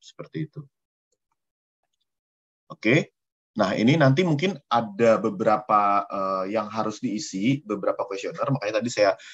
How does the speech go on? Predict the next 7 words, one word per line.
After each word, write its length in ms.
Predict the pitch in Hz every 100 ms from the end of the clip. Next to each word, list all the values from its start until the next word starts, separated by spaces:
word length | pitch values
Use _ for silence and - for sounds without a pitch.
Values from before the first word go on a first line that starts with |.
| - -
katakan 480 | 98 - 92 135 127
untuk 160 | 113
Dinas 240 | 101 101 104
Kesehatan, 800 | 107 101 92 90 - 120 139 143
eh, 480 | 98 95 92 92 90
kami 240 | - 104 117
mohon, 400 | 104 98 95